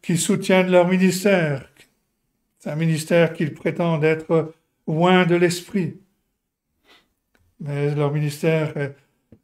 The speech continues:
euh, existe principalement à travers les dons financiers avec lesquels ces faux prophètes achètent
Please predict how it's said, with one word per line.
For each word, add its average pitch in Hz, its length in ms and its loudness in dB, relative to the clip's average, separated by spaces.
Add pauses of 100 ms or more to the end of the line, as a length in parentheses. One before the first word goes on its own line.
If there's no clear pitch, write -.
euh, 147 200 -2
existe 170 460 0
principalement 165 1000 -2
à 160 80 -2
travers 160 500 -2 (360)
les 160 260 0
dons 170 480 0 (380)
financiers 190 640 4
avec 156 500 0 (380)
lesquels 156 760 2
ces 147 580 -4 (200)
faux 156 120 -4
prophètes 147 500 -6
achètent 143 500 -10